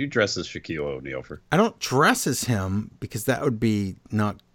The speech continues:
Speaker 2: probably not a good
Speaker 1: He wears
Speaker 2: costume
Speaker 1: and ones.
Speaker 2: for reasons.
Speaker 1: Wasn't that the brand? Am I, am I, what was the brand he, of shoes, like, he made for Walmart? Like, everybody else was doing Nike, and he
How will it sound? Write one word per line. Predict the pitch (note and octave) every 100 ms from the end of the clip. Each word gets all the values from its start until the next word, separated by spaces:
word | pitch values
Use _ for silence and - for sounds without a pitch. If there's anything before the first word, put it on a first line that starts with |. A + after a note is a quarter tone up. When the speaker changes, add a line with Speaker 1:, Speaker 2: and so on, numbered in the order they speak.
| _
Speaker 2:
probably | - B2 G#2+
not | G2+ G2+ G2+
a | E2+
good | G2 F2
Speaker 1:
He | G2+
wears | G2+ G#2 G2+ F#2
Speaker 2:
costume | F#2
Speaker 1:
and | F#2+ F2+
ones. | F2+ F2+ G#2 D3 - _ -
Speaker 2:
for | _ B2+
reasons. | C3 C#3 D3
Speaker 1:
Wasn't | G3 G#3+ G#3+
that | C4 F#3+
the |
brand? | B2+ B2+ B2+
Am | B2+
I, | D#3
am | G#3 E3
I, | F3+ F3+ D#3+ D#3
what | D#3+ G#3
was | A3+
the | E3
brand | A2 B2+ A#2+ A#2+ G#2
he, | G#2+ G2+ - _ _ _ _ _
of | F#2+
shoes, | - G#2+ G#2 F2+
like, | F2+ -
he | F2+
made | F2+ F#2 F2+
for | -
Walmart? | E2 D#2+ D#2+ D2+ C#2+ C2+ -
Like, | D2+ D2+
everybody | G2 F#2 G2
else | F#2 F2+
was | E2+
doing | E2 E2+ D#2+
Nike, | D#2+ - C#2
and | C#2
he | E2